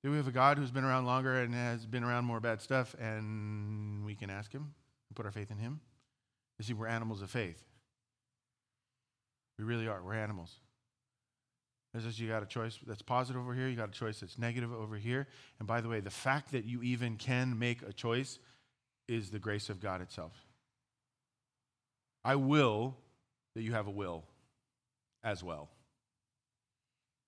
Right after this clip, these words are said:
Kinda cool and very complicated.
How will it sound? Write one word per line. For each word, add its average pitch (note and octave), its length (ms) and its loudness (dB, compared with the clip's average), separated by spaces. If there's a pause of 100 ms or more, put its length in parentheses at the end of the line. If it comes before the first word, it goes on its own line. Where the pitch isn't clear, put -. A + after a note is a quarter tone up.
(880)
Kinda C3+ 200 0
cool G#2 280 -6 (680)
and A2 140 -4
very A2+ 200 0
complicated. F#2 520 -10